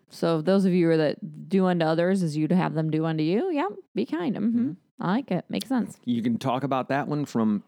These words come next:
Speaker 2: any worldview. <laughs>
Speaker 1: Yeah.
Speaker 2: You know, uh, karma,
Speaker 1: Mm-hmm.
Speaker 2: universalism, like,
Speaker 1: <laughs>
Speaker 2: any of it.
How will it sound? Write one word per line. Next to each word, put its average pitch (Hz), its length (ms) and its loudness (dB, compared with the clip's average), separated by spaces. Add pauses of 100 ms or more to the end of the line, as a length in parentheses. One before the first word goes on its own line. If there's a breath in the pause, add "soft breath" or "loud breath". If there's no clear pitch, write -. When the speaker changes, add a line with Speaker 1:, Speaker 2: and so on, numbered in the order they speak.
Speaker 2:
any 143 440 2
worldview. 101 840 -2
<laughs> - 300 -4 (180)
Speaker 1:
Yeah. 226 260 4
Speaker 2:
You 147 100 4
know, 120 220 2 (500 soft breath)
uh, - 200 -10 (100)
karma, 123 800 2
Speaker 1:
Mm-hmm. 190 340 -2
Speaker 2:
universalism, 156 760 4
like, 120 280 4
Speaker 1:
<laughs> 226 80 2
Speaker 2:
any 175 220 6
of 98 100 2
it. - 200 -4